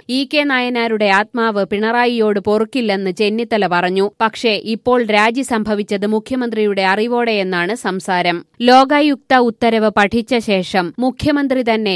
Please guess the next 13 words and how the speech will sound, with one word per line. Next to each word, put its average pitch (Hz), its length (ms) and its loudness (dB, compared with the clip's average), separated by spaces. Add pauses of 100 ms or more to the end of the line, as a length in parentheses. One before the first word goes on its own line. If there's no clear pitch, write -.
(120)
ജലീലിനോട് 240 760 0
രാജിയാണ് 220 680 0
പോംവഴിയെന്ന് 214 760 0
നിർദ്ദേശിച്ചതായി 202 920 0 (140)
അറിയുന്നു. 190 500 2 (100)
അത്രയും 208 520 0 (220)
നന്ന്. 185 260 0 (340)
ജലീലിന് 277 600 0
കോടതിയിൽ 254 600 0
പോകാൻ 220 480 0
ഭരണഘടനയുടെ 226 920 -2 (160)
അനുവാദമുണ്ട്. 214 580 0 (340)
ലോകായുക്ത 269 600 2